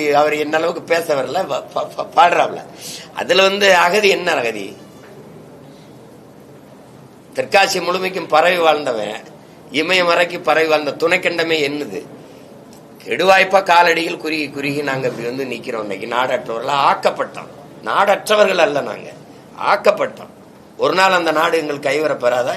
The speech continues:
என்ன? சொல்லுங்க. எங்களுடைய பேரன்பிலும் பெருந்தன்மையும் நாங்க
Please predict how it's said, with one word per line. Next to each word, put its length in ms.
என்ன? 140
சொல்லுங்க. 360
எங்களுடைய 400
பேரன்பிலும் 680
பெருந்தன்மையும் 600
நாங்க 160